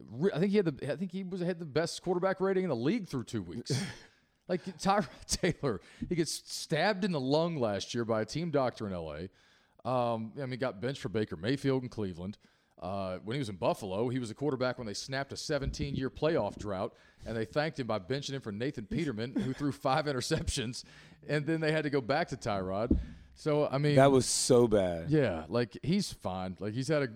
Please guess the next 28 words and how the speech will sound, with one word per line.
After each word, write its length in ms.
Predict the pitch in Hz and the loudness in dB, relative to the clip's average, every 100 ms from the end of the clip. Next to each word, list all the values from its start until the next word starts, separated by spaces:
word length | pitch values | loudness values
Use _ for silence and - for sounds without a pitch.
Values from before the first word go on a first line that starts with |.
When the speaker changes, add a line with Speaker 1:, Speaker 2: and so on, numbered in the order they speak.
| 113 | -4
Speaker 1:
long 300 | 123 135 131 | 0 0 -2
career, 460 | 131 123 123 123 | -2 2 2 2
and 100 | 110 | 0
he's 140 | 113 113 | -2 -2
gonna 100 | 113 | -2
be 140 | 117 | -2
fine. 460 | - 104 104 104 98 | 0 0 2 0 0
And, 140 | 90 | -2
like, 100 | 95 | -4
he's 120 | 113 | 0
one 140 | 151 117 | 0 0
of 40 | |
the 60 | 90 | -2
nicest 460 | 104 110 - 95 | -4 -4 -4 -6
guys 260 | 104 92 92 | -6 -6 -6
ever, 180 | 95 87 | -8 -10
but 180 | 87 - | -14 -18
he's 220 | 98 143 | -14 -14
just, 400 | 117 127 - - | -10 -8 -8 -12
he 60 | 117 | -10
seems 260 | 127 127 | -8 -8
snake 260 | - 123 151 | -6 -6 -6
bit 160 | 92 78 | -8 -12
sometimes. 360 | 82 80 65 - | -12 -12 -12 0
But 140 | 185 | 4
Speaker 2:
He 60 | 156 | 4
Speaker 1:
anyway, 220 | 92 80 | 0 -6
Speaker 2:
d- 120 | - | -12